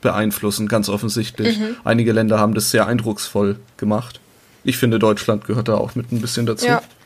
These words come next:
Speaker 1: Ist auch eigentlich ganz gute Ergebnisse. Also, ich, ich rede jetzt wieder nur rein von, von dem Schützen von Menschen, von, oh-, ohne jetzt diesen ganzen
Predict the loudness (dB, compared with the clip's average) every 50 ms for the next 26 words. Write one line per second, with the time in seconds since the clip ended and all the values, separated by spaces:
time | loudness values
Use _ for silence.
0 | _ _ _ _ -12 -2 -2 -2 -2 -2 -10 -12 -6 -4 -2 -2 -2 -4 -4 -4
1 | -4 -4 -2 -4 0 2 4 4 4 4 2 0 0 0 -2 -2 0 -2 -2 -4
2 | -6 -12 -20 _ _ -2 -2 -2 -2 -12 -16 -20 _ _ _ _ _ -14 -14 -14
3 | -14 -12 _ -2 2 2 4 4 2 0 0 0 2 4 4 6 6 4 4 4
4 | 4 4 4 2 2 0 0 0 0 0 0 -4 -6 -4 -2 -2 0 0 -2 -4
5 | -2 -2 -2 -2 -2 -4 -6 -6 -8 -2 -2 -2 -2 0 -2 -2 -2 -2 -4 -8
6 | -12 -16 -18 -16 -4 -2 0 0 0 0 -2 -4 -6 -2 0 2 2 2 2 0
7 | -2 -6 -6 -4 -4 -2 -2 -4 -6 -8 -12 -16 -4 -2 -2 -2 -2 -8 -2 2
8 | 2 4 4 4 2 -2 -8 -6 -6 -6 -4 -4 -4 -2 -2 -2 -2 -2 -4 -4
9 | -6 -6 -8 -14